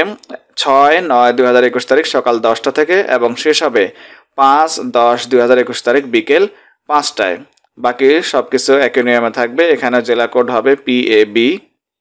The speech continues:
একটু ভালো করে দেখে নেবেন। এরপরে সর্বশেষ আরেকটি জেলা, সেটা হচ্ছে রাজশাহী জেলা পরিবার পরিকল্পনা কার্যালয় রাজশাহী জেলার। এখানে পরিবার পরিকল্পনা সহকারী নেওয়া হবে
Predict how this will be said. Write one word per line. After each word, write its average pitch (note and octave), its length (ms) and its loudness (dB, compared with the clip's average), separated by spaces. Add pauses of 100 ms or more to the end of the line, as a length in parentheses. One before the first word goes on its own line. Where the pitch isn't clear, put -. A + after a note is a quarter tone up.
(1300)
একটু A#2 160 0
ভালো A#2 220 0
করে A#2+ 180 2
দেখে A#2 260 -2
নেবেন। C#3 240 0 (1300)
এরপরে F#3 400 2 (320)
সর্বশেষ D3 640 0
আরেকটি C3+ 320 0
জেলা, B2 300 0 (100)
সেটা C#3+ 320 -2
হচ্ছে C3 280 0 (1500)
রাজশাহী C#3 600 0 (460)
জেলা C3+ 260 2
পরিবার C3 400 2
পরিকল্পনা B2 540 0
কার্যালয় B2 540 2 (100)
রাজশাহী B2+ 460 -2
জেলার। B2 320 0 (520)
এখানে C3 320 0
পরিবার C3 380 2
পরিকল্পনা B2 540 0
সহকারী B2+ 480 0
নেওয়া B2 240 0
হবে A#2+ 220 0